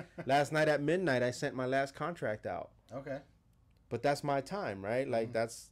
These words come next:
Speaker 2: I was able to do that. By the way, I was also playing video games. <laughs> So <laughs> that's the other freedom, right? Like, I'm sitting there, I have a nice setup. I got three screens at my desk, right? My laptop, my workstation,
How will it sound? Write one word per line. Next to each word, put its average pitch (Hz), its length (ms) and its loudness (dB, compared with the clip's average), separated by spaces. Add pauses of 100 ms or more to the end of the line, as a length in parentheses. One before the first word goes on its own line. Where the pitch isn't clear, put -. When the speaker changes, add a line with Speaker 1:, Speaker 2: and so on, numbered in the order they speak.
(280)
Speaker 2:
I 120 60 0
was 135 140 2
able 156 160 4
to 165 80 0
do 214 160 -2
that. 113 260 0 (100)
By 160 140 4
the 175 100 6
way, 196 200 4
I 123 80 6
was 135 120 2
also 156 200 -2
playing 156 260 -2
video 160 240 2
games. 101 480 -8
<laughs> - 40 -20 (340)
So 175 220 6
<laughs> - 280 0
that's 214 680 4
the 196 120 6
other 240 220 8
freedom, 196 460 6
right? 185 280 6 (440)
Like, 185 180 6
I'm 208 160 8
sitting 220 300 6
there, 196 180 8
I 190 40 6
have 190 160 6
a 175 40 6
nice 180 300 4
setup. 165 340 6
I 147 60 6
got 151 240 4
three 226 200 4
screens 151 640 4
at 139 200 -4
my 143 160 2
desk, 127 420 0
right? 135 300 4 (340)
My 120 120 0
laptop, 196 600 4
my 139 120 2
workstation, 180 920 2